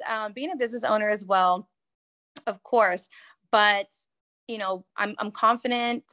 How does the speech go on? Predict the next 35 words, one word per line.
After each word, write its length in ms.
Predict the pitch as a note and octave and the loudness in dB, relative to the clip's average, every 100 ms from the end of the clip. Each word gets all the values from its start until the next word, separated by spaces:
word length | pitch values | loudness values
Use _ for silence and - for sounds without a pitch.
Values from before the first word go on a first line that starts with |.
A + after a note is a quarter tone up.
| - | -2
I 140 | A3 | -2
know 320 | G#3+ G#3 G#3+ G#3+ | 0 2 4 2
that 300 | G#3 G3 F#3 - _ _ _ _ - | 0 0 0 -6 _ _ _ _ -4
I'm 140 | A3+ | -2
not 180 | A3 G3+ | -2 -6
gonna 140 | G3 | -8
let 120 | F3 - | -8 -10
myself 400 | E3 - D#3 - | -12 -8 -10 -6
down. 340 | - - - _ _ _ - - - | -4 -4 -8 _ _ _ -20 -20 -2
That's 220 | F#3 F3+ | 0 0
the 80 | F#3 | -4
thing. 280 | D#3+ F3 F3 | -4 -4 0
I, 200 | F#3 F#3+ - | 2 2 0
I 100 | G3+ | -2
feel 200 | A3 A3 | 0 2
like 180 | G#3+ - | 2 0
I 200 | F#3+ F#3+ G3 | -4 -4 -8
am 440 | G3 G3 F#3+ G3 G3 - - | -6 -4 -6 -8 -12 -12 -4
who 380 | G3+ G3 F#3+ F#3 - | -2 0 0 -2 -2
I 100 | F3 | -6
am 100 | E3+ | -8
supposed 460 | F#3+ F3 E3+ F3 | -8 -4 -4 -4
to 60 | - | -6
be. 340 | F3+ F3 F#3+ G#3 _ - - - - - | -2 -2 -4 -8 _ -20 -20 -18 -4 0
I 100 | A3+ | 2
really 360 | C4 G#4 D#4+ | 4 2 2
feel 360 | G3+ G#3 G3+ F#3+ | -2 0 2 2
that 260 | F#3 F3 - | -2 -4 -2
I, 460 | F3+ F3 E3+ E3 F#3+ _ _ | -4 -4 -6 -10 -14 _ _
yeah, 240 | G3+ F3+ - | -4 -2 0
I'm 180 | F#3+ F#3+ | -2 -4
just 300 | G3 - - | -8 -10 -8
a 80 | F#3+ | -2
lot 200 | G3 F#3+ | 0 0
happier. 680 | - F#3 F#3 A3 A3+ A#3+ | 0 0 0 -2 -2 -2